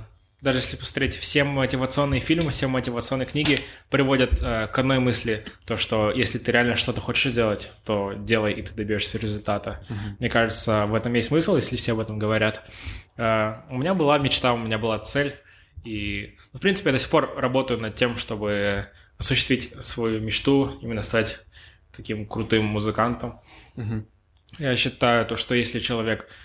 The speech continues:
Speaker 1: недостаточно сильно хочет этого, а просто хочет прославиться, ну, в интернете, то такая кратковременная популярность, даже если она наступит, а в худшем случае она просто не наступит. Вот у ребят, которые снимали мне клип как раз, они именно живут, э,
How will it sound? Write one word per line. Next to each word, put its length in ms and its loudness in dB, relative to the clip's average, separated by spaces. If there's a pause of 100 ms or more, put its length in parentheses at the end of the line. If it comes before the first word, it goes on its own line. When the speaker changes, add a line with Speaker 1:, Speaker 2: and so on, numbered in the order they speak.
(160)
Speaker 1:
недостаточно 520 2
сильно 300 2
хочет 340 -2
этого, 460 0 (160)
а 100 -2
просто 280 0
хочет 320 -6
прославиться, 560 0 (300)
ну, 240 -4
в 60 0
интернете, 580 0 (520)
то 680 2
такая 200 0
кратковременная 640 2
популярность, 540 0
даже 160 -2
если 180 -4
она 100 -2
наступит, 480 -4 (360)
а 80 -2
в 60 -8
худшем 280 -2
случае 240 2
она 100 0
просто 300 0
не 60 -2
наступит. 460 -4 (440)
Вот 160 0
у 20 4
ребят, 260 4
которые 320 0
снимали 320 0
мне 100 -2
клип 280 0
как 160 -6
раз, 320 -2
они 300 -2 (140)
именно 300 -4
живут, 540 0 (240)
э, 160 -10